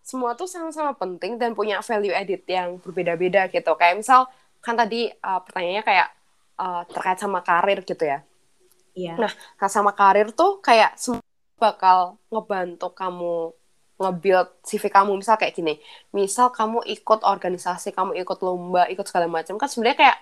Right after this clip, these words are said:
Speaker 1: nggak bisa dipilih ya. Eh, maksudnya kayak itu semua tuh akan memperkaya C V kamu kayak gitu, as long as, eh, itu relate sama apa yang mau kamu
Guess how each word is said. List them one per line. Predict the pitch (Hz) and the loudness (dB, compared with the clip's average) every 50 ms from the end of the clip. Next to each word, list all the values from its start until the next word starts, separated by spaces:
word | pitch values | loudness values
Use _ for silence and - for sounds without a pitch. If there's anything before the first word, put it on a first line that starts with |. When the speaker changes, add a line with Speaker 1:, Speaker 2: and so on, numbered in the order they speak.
| _ - | _ 0
Speaker 1:
nggak | 170 - - - | 0 0 0 -2
bisa | 180 165 - - 180 170 160 - _ _ _ _ | -12 -6 0 2 2 2 2 -2 _ _ _ _
dipilih | - 185 151 - 190 190 196 214 202 170 | -12 -12 -8 -4 -4 -2 0 2 2 2
ya. | 156 156 - _ _ _ _ _ _ _ _ _ _ _ _ - | 0 -2 -4 _ _ _ _ _ _ _ _ _ _ _ _ -2
Eh, | 175 175 165 165 | 0 2 2 0
maksudnya | 175 180 185 - 262 262 | -2 -4 -6 -2 2 4
kayak | 302 262 220 - - - _ - | 4 4 4 2 -2 -12 _ -6
itu | - 214 247 | -4 -2 -2
semua | 240 - 240 220 220 | -2 0 0 0 2
tuh | 220 320 320 | 2 4 2
akan | 302 269 - 240 233 233 | 2 2 2 2 2 2
memperkaya | 220 214 214 - 208 208 - - 196 190 190 196 185 185 185 | 2 0 2 4 2 2 2 -2 -2 -2 -2 -2 -4 -4 -6
C | - | -8
V | 185 180 196 | -10 -10 -6
kamu | 185 226 220 226 226 220 220 | -2 0 0 0 0 -2 -2
kayak | 214 180 180 | -2 -2 -4
gitu, | - 190 175 180 160 | -4 -6 -2 -2 -2
as | 170 185 - - 196 | -2 -2 -4 -4 -4
long | 202 196 - | -4 -2 -2
as, | 196 208 208 - - _ _ _ _ _ _ - - | -2 -2 -4 -6 -10 _ _ _ _ _ _ -10 -6
eh, | 190 180 175 165 - 180 | -2 0 0 0 -2 -2
itu | 185 220 226 | -2 -2 -2
relate | 226 220 202 190 196 196 196 - | 0 2 2 2 2 0 -2 -4
sama | 202 202 175 160 175 - | -8 -8 -6 -6 -4 -2
apa | - 185 - 202 202 | -2 -2 0 0 -2
yang | 208 208 214 | 0 0 0
mau | 202 185 180 - | 0 -2 -2 -2
kamu | - 180 185 175 | -2 -4 -2 -2